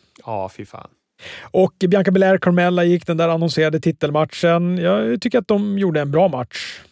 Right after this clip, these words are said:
Speaker 1: Alltså, Carmella, hon har varit bra sen hon kom tillbaka. Det är f-, det är nästan, nästan vardag att hon går helt okej matcher nu. Från att förut att det var vardag att hon gick kassa matcher. Så jag är jätteglad för hennes skull att det går så pass bra för henne.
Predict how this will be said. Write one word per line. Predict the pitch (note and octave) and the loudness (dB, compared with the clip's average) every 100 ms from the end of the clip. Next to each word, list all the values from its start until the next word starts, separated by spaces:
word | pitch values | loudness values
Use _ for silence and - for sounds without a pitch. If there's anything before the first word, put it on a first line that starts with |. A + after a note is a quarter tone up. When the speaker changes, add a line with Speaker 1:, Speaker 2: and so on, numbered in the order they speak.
| _ | _
Speaker 1:
Alltså, | E3+ E3 F3+ | -6 -4 -4
Carmella, | D#3+ A#2+ G#2+ G3 G3 | -4 -4 -4 -2 -2
hon | D3+ G#3 | -2 -4
har | |
varit | C#4+ G3 G#2+ | -2 -2 -4
bra | A2+ A3+ A3 | -2 -2 -2
sen | C3 | -4
hon | D3 | -8
kom | F#3+ D#3 | -8 -8
tillbaka. | B2 A#2 E3+ - G#2+ | -8 -4 -4 -6 -6
Det | D#3 | -4
är | F3+ | -4
f-, | C3+ D3 - - - - | -8 -16 -16 -20 -20 -6
det | C3 A3 | -2 0
är | |
nästan, | A#3 - D#3+ C3+ B2 A#2 - _ _ _ - _ | -2 -2 0 0 -4 -10 -12 _ _ _ -20 _
nästan | E3+ F#3+ D#3 C#3+ | -8 -4 -4 -4
vardag | A#2 D#3+ A#3 A#3+ F3 C#3+ | 0 2 2 2 0 -4
att | C3+ | -4
hon | C3 F3 G3 | -8 -10 -8
går | E3 B2+ | -4 -4
helt | C3 A#2+ A2+ | -2 -6 -6
okej | A#2+ G#2+ | -8 -6
matcher | G#2 - A#3 | -8 -10 -12
nu. | A#2+ G#2 _ _ _ _ - | -12 -14 _ _ _ _ -8
Från | E3+ D3+ | -4 -2
att | C#3 - | -2 -2
förut | C3+ A#2+ G3+ G3+ | -2 0 -2 0
att | F3 | -2
det | D#3+ | 0
var | C#3 | 0
vardag | C3 B2 | 0 0
att | A#2+ | -4
hon | B2 | -4
gick | A#2+ - - | -8 -12 -10
kassa | C#3 - A3 | -8 -6 -6
matcher. | A#3+ A2 - G#2+ | -6 -10 -12 -8
Så | C3 | -2
jag | G3+ | 0
är | G#3+ F3 C#3+ C#3+ F3+ | 0 0 -4 -8 -10
jätteglad | F#3+ F3+ - C#3 A#3+ F3 | -6 -6 -4 -4 -2 -2
för | C#3+ | -4
hennes | C3 D#3+ | -4 -6
skull | - A#2 G#2+ | -8 -8 -8
att | A2+ | -8
det | |
går | B2 C3 | -8 -8
så | - | -8
pass | C3+ | -10
bra | A#2+ E3 G3+ | -8 -6 -6
för | - - | -10 -14
henne. | A2+ | -16